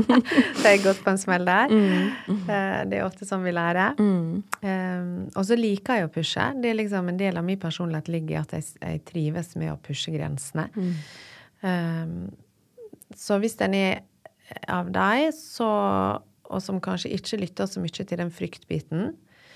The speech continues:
Speaker 1: så må en ta et steg,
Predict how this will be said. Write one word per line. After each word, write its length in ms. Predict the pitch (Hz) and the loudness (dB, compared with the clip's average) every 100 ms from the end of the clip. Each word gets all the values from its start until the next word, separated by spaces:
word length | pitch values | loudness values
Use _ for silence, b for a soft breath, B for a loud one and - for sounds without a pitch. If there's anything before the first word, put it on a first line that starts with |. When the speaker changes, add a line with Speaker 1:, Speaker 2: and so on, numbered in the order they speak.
| b b - | b b -18
Speaker 1:
så 320 | - - 202 190 185 202 - - _ _ _ _ _ _ _ _ | -8 0 2 2 0 -2 -4 -8 _ _ _ _ _ _ _ _
må 200 | 185 180 | -2 0
en 120 | 175 170 | 0 0
ta 120 | 214 | -2
et 100 | 202 | -2
steg, 680 | - - 190 180 175 170 | -8 -4 -2 0 -4 -8